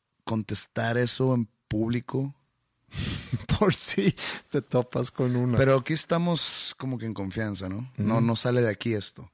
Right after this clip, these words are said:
Speaker 2: No.
Speaker 1: Eh, yo creo que no.
Speaker 2: ¿Que no qué?
Speaker 1: Que me tiraré a león.
Speaker 2: O sea,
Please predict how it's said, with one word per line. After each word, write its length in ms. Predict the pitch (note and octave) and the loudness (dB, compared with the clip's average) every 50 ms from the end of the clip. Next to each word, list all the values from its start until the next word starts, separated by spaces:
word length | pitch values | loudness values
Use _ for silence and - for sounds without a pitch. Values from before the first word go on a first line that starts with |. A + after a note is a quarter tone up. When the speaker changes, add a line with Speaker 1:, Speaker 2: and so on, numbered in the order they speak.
| _ | _
Speaker 2:
No. 300 | - A2+ F#2+ F#2+ A#2 G#2+ - - - - - - - - - - - - - - - _ - | -4 -2 -2 0 -2 -2 -4 -10 -20 -20 -20 -20 -18 -18 -16 -16 -18 -18 -20 -20 -20 _ -16
Speaker 1:
Eh, 440 | - - G2+ G#2 G#2 G#2 G#2 G#2 - - _ _ _ _ _ _ _ _ _ _ _ _ _ _ _ _ _ _ | -10 -8 -6 -6 -6 -8 -10 -12 -16 -20 _ _ _ _ _ _ _ _ _ _ _ _ _ _ _ _ _ _
yo 180 | - A#2 C3 A#2+ | -12 -10 -8 -4
creo 160 | B2 C3 B2+ | -4 -4 -2
que 140 | - - C#3+ | 0 2 2
no. 400 | C#3 B2+ A2+ A2+ A2+ A#2 A2 - _ _ _ _ _ _ _ _ _ - | 2 2 0 0 -2 -2 -4 -8 _ _ _ _ _ _ _ _ _ -4
Speaker 2:
¿Que 100 | - G2+ | -2 0
no 200 | G#2+ A2+ A#2 - | 2 2 0 0
qué? 240 | - A2+ G#2 F#2+ - _ _ _ _ | 0 -2 -2 -2 -6 _ _ _ _
Speaker 1:
Que 300 | - A2 G#2+ G#2+ A2 G#2+ G2+ | -8 -6 -4 -4 -4 -4 -6
me 400 | F#2 C#2 D#2+ A2+ A2+ A2 G#2+ G2+ | -6 -6 -4 -2 -2 -2 -2 -4
tiraré 340 | - - G#2 G2+ G2+ G2+ | -4 -4 -2 -2 -2 -2
a 40 | G2+ | -2
león. 360 | G2+ G#2 G#2 G2+ G2 F#2+ F#2+ - _ _ _ _ _ _ _ _ _ _ _ _ _ - | -2 -2 -2 -4 -6 -8 -12 -18 _ _ _ _ _ _ _ _ _ _ _ _ _ -6
Speaker 2:
O 40 | - | -4
sea, 160 | G2+ F#2 | -2 -2